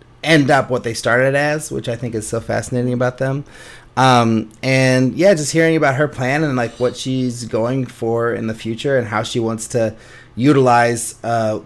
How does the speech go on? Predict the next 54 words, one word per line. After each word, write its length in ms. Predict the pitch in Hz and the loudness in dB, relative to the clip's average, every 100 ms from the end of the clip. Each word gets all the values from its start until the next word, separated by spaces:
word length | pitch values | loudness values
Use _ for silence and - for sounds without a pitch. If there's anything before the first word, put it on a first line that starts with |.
| - | -10
the 160 | 117 123 | -4 -2
making 320 | 131 127 117 | -2 -2 -4
of 100 | 107 | -4
the 80 | 110 | -4
movie 380 | 113 117 117 113 | -4 -4 -4 -4
into 160 | 110 | -4
making 320 | 117 110 104 | -6 -6 -10
features, 440 | 101 143 143 110 110 | -6 -6 -6 -6 -8
which 140 | 110 | -8
it 60 | 85 | -8
sounds 320 | - 139 123 | -4 -2 -2
like 100 | 110 | -4
she's 180 | 113 107 | -4 0
already 300 | 117 113 104 | 2 2 0
doing. 420 | 107 110 98 101 | -2 -2 -2 -6
So 180 | - 104 | -6 -4
that's, 300 | 101 104 - | -2 -4 -2
um, 320 | 107 101 98 104 | 0 0 -2 -8
it's 140 | - | -6
really 140 | 160 165 | -4 -2
cool. 300 | 202 156 98 | 0 0 0
So 180 | 110 104 | -4 -2
I, 300 | 110 120 117 | -2 -4 -6
I 40 | |
can't 220 | 151 127 | -4 -2
wait 120 | 131 | -4
to 40 | 135 | -4
see 180 | - 123 | -4 -4
what 120 | 113 | -2
she 100 | 123 | -4
ends 140 | 117 | -2
up 100 | 104 | -2
doing 260 | 120 113 110 | -2 -2 -2
next. 360 | 123 147 - | -2 -4 -6
And 180 | 107 101 - - - - - | -6 -6 -10 -20 -20 -20 -4
I 80 | 131 | -2
hope 120 | 135 | 0
you 60 | |
guys 320 | 123 123 120 - | 2 2 2 0
get 160 | 123 | 0
a 20 | |
lot 140 | 120 117 | 2 0
of 60 | |
this 120 | 104 139 | -2 -4
episode 440 | 131 - 101 95 | -6 -6 -6 -4
'cause, 320 | 107 101 - | -6 -8 -10
'cause 160 | - 107 | -10 -6
I 80 | 104 | -4
know 360 | 104 101 98 - | -4 -4 -6 -6
I 160 | 98 | -6
enjoyed 320 | 101 101 98 | -6 -6 -6
it 80 | 92 | -6
a 80 | 95 | -8
lot 300 | 92 92 | -6 -8